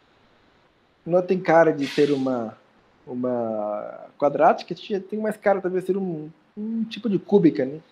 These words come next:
Que sobe, depois desce de novo. Então, talvez É, isso é interessante. Né? Então, o que que a gente tá fazendo no fundo? No fundo, a gente tá removendo a tendência das séries originais,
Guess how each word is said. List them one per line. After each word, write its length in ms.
Que 80
sobe, 460
depois 280
desce 280
de 80
novo. 440
Então, 100
talvez 640
É, 20
isso 460
é 40
interessante. 680
Né? 200
Então, 120
o 40
que 100
que 100
a 60
gente 100
tá 100
fazendo 320
no 100
fundo? 400
No 120
fundo, 500
a 60
gente 180
tá 80
removendo 540
a 40
tendência 720
das 140
séries 220
originais, 560